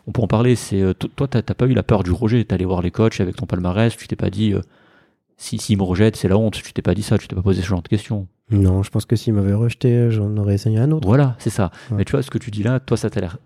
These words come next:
Speaker 1: hyper évident et t'as aucun souci avec ça. Et t'en as qui ont un problème avec, euh, le, la peur d'être rejeté, tu vois.
Speaker 2: Ah
Speaker 1: Moi,
Speaker 2: ouais.
Speaker 1: c'est, par exemple, tu vois, t'as, tu, t'essayes, euh, mais ça, je te parle, euh,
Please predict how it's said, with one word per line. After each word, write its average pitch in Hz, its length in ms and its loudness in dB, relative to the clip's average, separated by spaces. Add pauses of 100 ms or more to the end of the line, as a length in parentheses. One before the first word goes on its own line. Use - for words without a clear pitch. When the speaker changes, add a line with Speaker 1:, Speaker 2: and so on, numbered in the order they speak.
Speaker 1:
hyper 127 320 0
évident 117 420 2
et 90 140 4
t'as 90 140 0
aucun 117 160 0
souci - 260 -6
avec 92 180 0
ça. 151 240 -4 (420)
Et 110 80 -6
t'en 107 180 -2
as 131 80 2
qui 131 160 -6
ont 101 100 0
un 92 60 0
problème 101 360 0
avec, 95 360 -2
euh, 95 180 -4
le, 98 160 -2
la 104 100 -2
peur 127 200 4
d'être - 240 0
rejeté, 113 300 2
tu - 100 -16
vois. 120 220 -6 (840)
Speaker 2:
Ah - 60 -6
Speaker 1:
Moi, 113 120 2
Speaker 2:
ouais. 87 120 0
Speaker 1:
c'est, 98 180 -4
par 95 160 2
exemple, 104 300 0
tu - 80 -14
vois, 101 220 4
t'as, 101 520 -4
tu, - 200 -8
t'essayes, 107 520 0
euh, 92 240 0 (720)
mais 123 80 -6
ça, 113 120 2
je - 80 -2
te 110 60 2
parle, 107 280 2
euh, 101 380 4